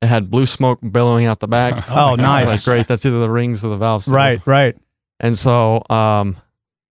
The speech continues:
Speaker 1: started looking, see what I could do aesthetically, you know, just kinda keep it washed and stuff.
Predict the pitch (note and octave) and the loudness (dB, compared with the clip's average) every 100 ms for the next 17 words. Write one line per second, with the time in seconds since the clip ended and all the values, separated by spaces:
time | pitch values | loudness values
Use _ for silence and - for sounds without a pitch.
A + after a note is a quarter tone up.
0 | _ _ - B2+ B2 G#2 - A#2+ A#2+ A#2+ | _ _ -2 2 2 -2 -6 -4 -2 -2
1 | A#2+ - - B2 A#2+ A2+ G#2+ F#2+ A2 G#2 | -2 -4 -8 -4 -2 -2 -4 -4 -2 -4
2 | - _ _ _ A#2+ C3 - C#3 C3 A#2+ | -8 _ _ _ 0 0 0 0 0 0
3 | G#2+ - A2 F#2+ E2+ _ _ _ _ _ | -4 -4 -4 -4 -8 _ _ _ _ _
4 | _ - A#2+ B2+ G#2+ G#2+ A2+ - A#2 A2+ | _ -8 -6 -4 -2 0 0 -2 -6 -6
5 | - A2+ A2+ | -2 -2 -4